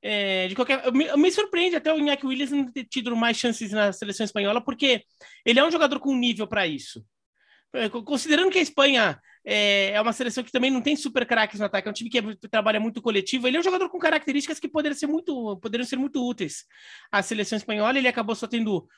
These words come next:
uma convocação pra valer e foi esse amistoso que o Bertozzi mencionou contra a Bósnia. É, se Gana fizer bem esse trabalho de recebê-lo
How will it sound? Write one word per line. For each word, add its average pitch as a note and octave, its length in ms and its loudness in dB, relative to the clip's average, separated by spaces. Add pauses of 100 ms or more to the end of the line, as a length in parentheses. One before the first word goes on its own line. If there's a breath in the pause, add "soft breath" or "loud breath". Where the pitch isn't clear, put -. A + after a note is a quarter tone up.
(100)
uma C4+ 240 4
convocação A3+ 540 -2
pra A3 100 0
valer A#3+ 220 2
e C#4 320 0 (100)
foi B3 140 0
esse A#3+ 160 -2
amistoso A#3+ 280 -4
que - 60 -8
o A#3 40 -6
Bertozzi A3+ 360 0
mencionou A#3 300 -2
contra A#3 260 -2
a G3 40 2
Bósnia. E3+ 600 0 (580 loud breath)
É, G3 540 -2 (260 loud breath)
se - 360 2
Gana F4+ 360 4
fizer B3+ 480 2 (120)
bem F3+ 480 -2 (440 soft breath)
esse G3+ 360 -2
trabalho G3 500 0
de F3 420 -8
recebê-lo F#3+ 960 -2